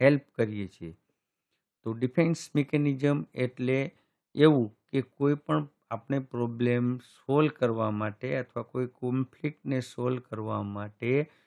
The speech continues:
અથવા તો એન્ઝાયટી ઓછી કરવા માટે આપણે જે આપણો અનકોન્શિયસ રિસ્પોન્સ વાપરીએ, એને કહેવાય ડિફેન્સ મિકેનિઝમ. ડિફેન્સ મિકેનિઝમ એક અનકોન્શિયસ લેવલ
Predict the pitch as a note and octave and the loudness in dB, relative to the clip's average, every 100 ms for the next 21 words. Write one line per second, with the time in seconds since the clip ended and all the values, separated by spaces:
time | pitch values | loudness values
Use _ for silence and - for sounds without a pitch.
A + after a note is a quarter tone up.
0 | _ - G#2+ A#2+ A#2+ C3+ - C3 C3+ C3 | _ -10 -2 -2 -2 -6 -6 0 2 2
1 | A#2+ D3 D3+ - E2+ C3 B2+ - C3 B2 | 4 4 4 -2 -8 -6 -6 -4 -4 -4
2 | A#2 A#2 A2 G#2+ G#2+ A#2 B2+ D3 _ _ | -4 -2 -2 -4 -6 -4 -4 -6 _ _
3 | _ A#2+ B2 C#3 C3+ B2 C3 A#2+ A#2 B2+ | _ 0 0 0 2 2 4 2 2 -6
4 | - C3+ C#3 C3 B2 B2 - B2+ B2 - | -6 -4 -4 -2 -4 -4 -6 -10 -10 -10
5 | A2 A2 - - A#2+ B2+ - - G#2 G#2+ | -8 -10 -12 -6 -4 -4 -8 -10 0 0
6 | - - B2 B2+ C#3+ - _ _ - C3+ | 0 -4 -4 -2 -2 -4 _ _ -2 0
7 | C3 - A#2+ B2 A2 G#2+ - A#2 E3 - | 0 -2 2 2 0 -6 -4 0 0 -2
8 | - _ _ _ B2 B2+ B2 A2+ G2+ F2+ | -12 _ _ _ 0 0 0 -2 -2 -4
9 | F#2+ D2 _ _ _ _ _ _ _ _ | -12 -14 _ _ _ _ _ _ _ _
10 | C3+ D3 F#3 F3+ - E3+ D3+ D3+ D3+ D3+ | -6 0 2 2 -2 -10 -2 0 2 2
11 | D3+ - - C3 - C3 C3 - C3 - | 0 -4 -6 -6 -6 -4 -4 0 -4 -2
12 | C3 - - A#2+ A#2 A#2+ D#3 | -8 -8 -2 0 2 0 -2